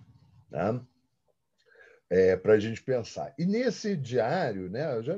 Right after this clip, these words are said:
eu vou citar, assim, algumas, é, coisas, porque a gente precisa fazer realmente, assim, uma espécie de seleção. Não dá pra gente ficar, é, detalhando tudo, né, absolutamente, né?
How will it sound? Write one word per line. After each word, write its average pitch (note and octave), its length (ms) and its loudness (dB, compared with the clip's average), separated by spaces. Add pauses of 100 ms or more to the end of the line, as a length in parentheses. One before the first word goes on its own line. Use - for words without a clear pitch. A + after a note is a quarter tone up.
(140)
eu E3+ 120 -6
vou F3+ 220 -2
citar, D#3+ 460 -4
assim, C3+ 280 -2
algumas, C#3+ 760 -4 (520)
é, G2 440 4 (120)
coisas, C3+ 380 -4
porque A#2+ 300 -10
a A2 40 -4
gente G#2+ 240 -12
precisa - 300 -8
fazer G2+ 500 -2 (280)
realmente, G#2 480 -6
assim, G#2+ 180 -8
uma G#2+ 160 -10
espécie A2 400 -2
de A2 60 -16
seleção. C#3+ 840 -4 (460)
Não E3+ 140 -4
dá A2 120 2
pra A2 160 -2
gente A2 280 -8
ficar, G#2 600 -6 (520)
é, G2 160 6
detalhando G#2 800 4
tudo, G#2+ 640 -4
né, A2 280 -6
absolutamente, F#2 1120 -10 (460)
né? E2+ 240 -14